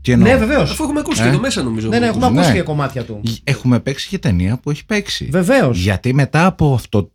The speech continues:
Speaker 1: από αυτήν την ταινία, παίζει στο Χαρτί και του Χαβάη.
Speaker 2: Μετά παίζει από αυτό. Είναι η επόμενη
Speaker 1: Ναι.
Speaker 2: ταινία.
Speaker 3: Πιο
Speaker 1: Ναι,
Speaker 3: μετά.
Speaker 1: είναι.
Speaker 2: Όπα,
Speaker 1: Ε,
Speaker 2: ρε.
Speaker 1: είναι η επόμενη.
Speaker 2: Η επόμενη ταινία το Χαρτί και του Χαβάη.
Speaker 1: Αυτό είναι η πρώτη του.
Speaker 3: Εντάξει, με-, μεγάλη γκάμα.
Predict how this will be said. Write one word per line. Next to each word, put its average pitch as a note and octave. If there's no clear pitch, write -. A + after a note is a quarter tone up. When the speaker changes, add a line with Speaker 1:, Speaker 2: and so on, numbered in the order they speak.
Speaker 1:
από F#2+
αυτήν A2
την G#2
ταινία, E2+
παίζει G2
στο A2
Χαρτί C3+
και D#3
του D3+
Χαβάη. C#3+
Speaker 2:
Μετά F3
παίζει D#3+
από C3
αυτό. B2
Είναι D#3
η -
επόμενη D#3+
Speaker 1:
Ναι. E3
Speaker 2:
ταινία. E3+
Speaker 3:
Πιο G#2+
Speaker 1:
Ναι, A2+
Speaker 3:
μετά. G#2+
Speaker 1:
είναι. G#2
Speaker 2:
Όπα, A#3
Speaker 1:
Ε, B2+
Speaker 2:
ρε. A#2
Speaker 1:
είναι C3
η B2
επόμενη. F#2+
Speaker 2:
Η E3+
επόμενη A#3+
ταινία D#4
το E4
Χαρτί C#4
και D4+
του -
Χαβάη. D#3
Speaker 1:
Αυτό G#2
είναι B2+
η -
πρώτη A2
του. -
Speaker 3:
Εντάξει, B2+
με-, B2+
μεγάλη C#3+
γκάμα. A2+